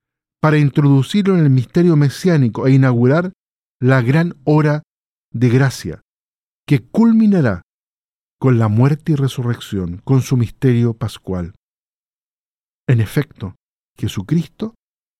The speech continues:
es la fuente inagotable del Espíritu de Dios para todo hombre que se abre a la salvación que Él ofrece como un don sobreabundante, como un don desbordante.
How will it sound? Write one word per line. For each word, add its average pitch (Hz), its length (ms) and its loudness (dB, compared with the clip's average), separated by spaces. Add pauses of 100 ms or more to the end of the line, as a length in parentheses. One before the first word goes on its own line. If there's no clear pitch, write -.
es 120 160 -2
la 101 140 -2
fuente 156 320 -2
inagotable 107 720 -2 (500)
del 107 220 -2
Espíritu 151 640 -2
de 110 120 0
Dios 95 340 -6 (520)
para 139 220 0
todo 208 300 -2
hombre 98 420 -2 (580)
que 131 100 0
se 131 160 0
abre 147 360 2
a 131 40 0
la 117 80 0
salvación 120 680 -2 (440)
que 139 200 4
Él 170 180 0
ofrece 139 560 -2
como 117 240 0
un 107 180 2
don 127 300 0 (920)
sobreabundante, 151 1200 -2 (100)
como 123 220 0
un 104 140 0
don 117 360 0
desbordante. 92 880 -6